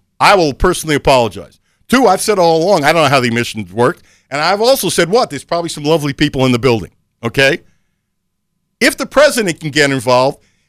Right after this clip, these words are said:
since this is a university that says they care about diversity, great, he's here 'cause he's a basketball player. Who we kidding? We all know that. The kid speaks four languages. You have the cats program.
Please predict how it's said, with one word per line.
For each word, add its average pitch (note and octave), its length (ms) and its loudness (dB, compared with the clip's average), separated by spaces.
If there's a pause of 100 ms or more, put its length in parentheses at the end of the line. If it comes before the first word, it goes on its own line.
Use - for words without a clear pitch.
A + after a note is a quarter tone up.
(180)
since - 340 -2
this C#4 240 -2
is A#3+ 120 -4
a B3 40 0
university A#3 760 -4
that G3 280 0
says B3+ 320 0
they C4 140 0
care C4 240 0
about C4+ 260 -2
diversity, C4+ 500 -4
great, D3+ 400 -2
he's C3 180 -12
here F#3 140 -4
'cause D3 220 -6
he's D3 140 -10
a D3 40 -4
basketball C3 460 -2
player. G#2+ 300 -6
Who D3 100 -4
we G3 120 -4
kidding? G#2+ 300 -4
We D#3+ 140 0
all F#3+ 180 4
know A#2 200 -4
that. E3+ 300 0 (1400)
The A3 80 -4
kid E4 240 0
speaks - 320 -8
four C#4+ 400 2
languages. G3+ 800 -2 (300)
You B3 160 0
have B3+ 220 2
the B3+ 100 -4
cats - 520 -2
program. D3 760 -2